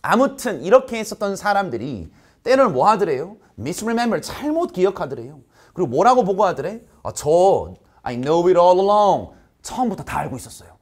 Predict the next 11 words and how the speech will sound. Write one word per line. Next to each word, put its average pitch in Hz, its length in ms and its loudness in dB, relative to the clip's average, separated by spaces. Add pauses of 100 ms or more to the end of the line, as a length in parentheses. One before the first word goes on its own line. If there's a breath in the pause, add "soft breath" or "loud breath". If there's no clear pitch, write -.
(180)
뻥치는 247 400 -6
거잖아, 165 280 -4
이거 143 180 -6
몰랐으면서. 98 760 -8 (640)
상황 208 280 -2
정리됐니? 156 720 -6
다시. 101 300 -18 (440)
"저렇던 - 500 0
애들이 151 420 -8 (300)
요렇게 208 400 0
하더라." 143 500 -4